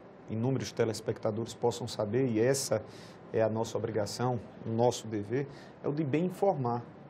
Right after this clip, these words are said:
E o que me chamou a atenção e o que tem me chamado a atenção nesses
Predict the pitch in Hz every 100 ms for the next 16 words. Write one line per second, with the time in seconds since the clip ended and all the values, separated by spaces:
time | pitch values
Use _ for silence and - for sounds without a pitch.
0 | 127 143 143 165 165 151 139 135 123 120
1 | 113 110 107 107 - 123 120 113 113 -
2 | 135 127 - 120 113 110 110 110 - 123
3 | 127 - - - - - 113 113 110 -
4 | 107 -